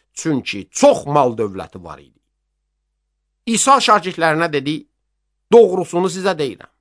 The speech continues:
Varlı adam göyün padşahlığına çətinliklə girəcək. Yenə sizə deyirəm, dəvənin iynə deşiyindən keçməsi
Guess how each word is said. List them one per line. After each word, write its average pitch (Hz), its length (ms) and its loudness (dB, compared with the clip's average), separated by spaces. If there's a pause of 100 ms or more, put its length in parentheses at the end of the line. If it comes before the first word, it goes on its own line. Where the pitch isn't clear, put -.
(640)
Varlı 247 420 6
adam 120 560 -2
göyün 240 400 2
padşahlığına 95 1120 -2 (400)
çətinliklə 143 800 -6
girəcək. 120 480 -12 (840)
Yenə 247 160 6
sizə 214 240 2
deyirəm, 240 460 4 (260)
dəvənin 240 520 4 (200)
iynə 240 320 4 (100)
deşiyindən 151 600 0
keçməsi 95 720 -14